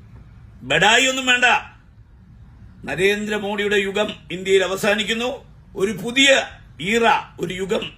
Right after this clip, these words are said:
ഇന്ത്യയിൽ ആരംഭിക്കുന്നു. അത് മറ്റാരെക്കാളും കൂടുതൽ അറിയാവുന്നത് നിങ്ങൾക്കാണ്. അതുകൊണ്ടാണ്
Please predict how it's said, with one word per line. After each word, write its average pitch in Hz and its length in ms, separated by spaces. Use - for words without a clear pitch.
ഇന്ത്യയിൽ 175 340
ആരംഭിക്കുന്നു. 160 680
അത് - 320
മറ്റാരെക്കാളും 190 920
കൂടുതൽ 180 300
അറിയാവുന്നത് 180 560
നിങ്ങൾക്കാണ്. 190 560
അതുകൊണ്ടാണ് 240 760